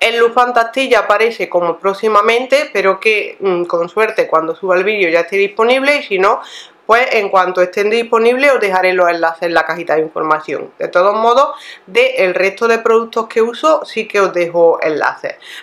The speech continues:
¿vale? Esta colección, digamos que es una, mm, ampliación de la colección My Dream. La colección My Dream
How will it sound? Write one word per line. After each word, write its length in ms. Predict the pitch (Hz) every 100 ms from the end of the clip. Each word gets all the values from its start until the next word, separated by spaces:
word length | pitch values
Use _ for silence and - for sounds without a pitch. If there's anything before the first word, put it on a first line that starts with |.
| -
¿vale? 360 | 208 262 330 -
Esta 280 | 233 240 269
colección, 600 | 269 269 262 302 320 311
digamos 440 | 247 233 262 277 277
que 320 | 277 285 311
es 60 | 311
una, 320 | 247 262 269 269 -
mm, 500 | 247 240 240 233 -
ampliación 920 | 185 202 208 208 190 - 240 302 403 403 - - - _ -
de 440 | 208 247 302 -
la 440 | 220 226 269 - -
colección 680 | 214 196 190 220 240 294
My 200 | 240 190
Dream. 340 | 170 180 160 - - - -
La 180 | 208 208
colección 500 | 208 202 233 233 247
My 160 | 247
Dream 480 | 262 269 320 349